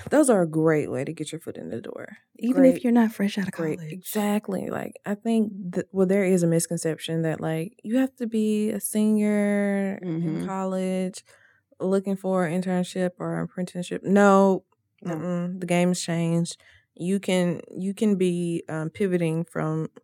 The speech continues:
Speaker 1: a different career and look for a paid internship. Um, those are a great way to get your foot in the door because you, you got your foot in. I mean, <laughs> and then also, like, so it's really hard. Most of these jobs want you to have some level of experience.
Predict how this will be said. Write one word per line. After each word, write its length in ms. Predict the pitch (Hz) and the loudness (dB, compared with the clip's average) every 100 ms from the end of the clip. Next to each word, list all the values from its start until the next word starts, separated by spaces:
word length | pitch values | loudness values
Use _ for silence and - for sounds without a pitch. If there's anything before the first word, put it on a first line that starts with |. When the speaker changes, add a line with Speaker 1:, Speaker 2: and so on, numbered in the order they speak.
| _ | _
Speaker 1:
a 80 | 175 | -4
different 340 | 175 170 - - | -2 -2 -4 -8
career 600 | 170 170 - - 64 - | -6 -4 -4 -4 -6 -6
and 200 | 160 170 | -4 -2
look 160 | 156 - | -2 -4
for 160 | 165 | -4
a 40 | 165 | -4
paid 260 | 151 151 151 | -4 -6 -6
internship. 580 | 156 156 151 156 - - - _ - - _ _ _ - | -8 -6 -8 -8 -10 -12 -14 _ -20 -20 _ _ _ -2
Um, 420 | 160 160 160 165 | 0 2 0 2
those 180 | 180 214 | 6 6
are 120 | 185 | 6
a 60 | 165 | 2
great 360 | 175 233 277 | 4 4 4
way 80 | 196 | 0
to 80 | 190 | 0
get 160 | 180 | -2
your 80 | 175 | -4
foot 140 | 170 170 | -4 -4
in 180 | 165 | -2
the 80 | 165 | -2
door 340 | 160 160 160 160 | 0 0 0 -2
because 460 | - 170 160 160 - _ _ _ _ _ _ _ _ _ | -6 -6 -4 -6 -10 _ _ _ _ _ _ _ _ _
you, 320 | 196 175 196 - | -2 2 2 2
you 160 | 180 | -2
got 220 | 196 226 226 | 2 2 2
your 60 | |
foot 180 | 262 381 | 0 2
in. 160 | 180 156 | 2 2
I 60 | |
mean, 360 | 202 233 254 262 - | 6 6 8 6 2
<laughs> 140 | - - | -8 2
and 120 | 214 | 6
then 120 | 262 | 8
also, 320 | 285 302 269 | 6 4 4
like, 260 | 240 214 - | 4 4 2
so 480 | - 208 202 - - | 2 4 4 2 0
it's 160 | - 220 | 0 2
really 300 | 208 277 277 | 4 4 4
hard. 360 | 208 196 185 | 4 4 4
Most 180 | 165 214 | 2 0
of 60 | 202 | 0
these 180 | 202 180 | 0 4
jobs 240 | 175 180 | 4 4
want 200 | 175 175 | 2 0
you 60 | 175 | -2
to 80 | |
have 180 | 175 170 | -2 -2
some 160 | - 170 | -2 -2
level 300 | 160 165 165 | 0 0 -2
of 140 | - - | -4 -6
experience. 760 | - - - - 50 - - | -10 -10 -14 -12 -14 -16 -20